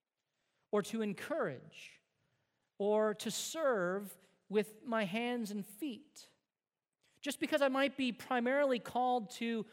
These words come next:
one of the speaking gifts doesn't mean that I am not also called at times to serve. It's really, really important.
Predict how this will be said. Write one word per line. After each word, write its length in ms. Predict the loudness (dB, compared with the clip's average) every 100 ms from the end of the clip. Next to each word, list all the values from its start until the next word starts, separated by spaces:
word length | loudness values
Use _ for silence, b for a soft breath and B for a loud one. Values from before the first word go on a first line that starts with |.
| B
one 160 | 0 0
of 140 | 0
the 80 | -2
speaking 960 | -4 -8 2 2 2 -2 -2 -2 -4 -8 b b
gifts 380 | -2 0 0 -2
doesn't 280 | -2 0 2
mean 140 | 2
that 100 | 4
I 140 | 4 4
am 120 | 2
not 220 | 2 2
also 420 | 6 6 6 6 4
called 380 | 4 4 8 8
at 140 | 6
times 380 | 2 0 0 -2
to 100 | -8
serve. 580 | -8 -4 -2 0 -2 -6 -16 -20 _ _ _ _ _ _ -12
It's 240 | -12 -10 -2
really, 240 | 2 2
really 240 | 2 2 0
important. 460 | -2 -2 -2 -4